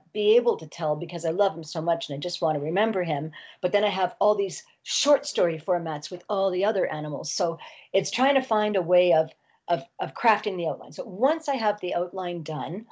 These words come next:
um, I think the book is actually just gonna write itself, frankly. So, um, I'm thinking probably this time next year, it'll be available.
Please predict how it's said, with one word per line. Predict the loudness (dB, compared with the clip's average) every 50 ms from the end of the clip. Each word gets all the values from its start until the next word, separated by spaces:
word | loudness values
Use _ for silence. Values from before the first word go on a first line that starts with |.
| -20 _ _ _ _ _ _
um, | 0 2 2 2 2 0 -2 -4 -6 -10 -14 _ -20 -10 -4 -2
I | -2 0
think | 2 0 0 0
the | 0
book | 0 0 0 0
is | 0 -2
actually | -2 -2 -2 -4 -8 -8
just | -8 -8 -6 -6
gonna | -6 -6 -4
write | -4 -4 -4 -4 -8
itself, | _ -6 -2 0 0 0 -2 -8 -6
frankly. | -4 -4 -4 -4 -6 -10 -12 -14 -14 -18 -20 -20 -20 -12 -6
So, | 0 4 4 6 6 4 2 -2 -6 -16 -20 _ _ 0
um, | 2 2 2 2 0 -4 -6 -10 _ _ _ _ _ _ _ -6 -2
I'm | -2 -2 0
thinking | 0 0 0 0 -2 -2 -4 -4 -6 -10 -14 _ _ _ _ -18
probably | -2 2 2 4 4 2 -2 -2 -2 -2 -2 0 -2 -4 -4 -6 -10 -8
this | -2 -2 -2 0 -2
time | -2 -2 -2 -2 -2
next | -2 -2 -2 -2 -4 -6 -4
year, | -2 0 0 2 0 0 -2
it'll | -2 -2 -2 -2
be | -2 -6 -8
available. | -6 -4 -4 -4 -4 -4 -6 -8 -8 -10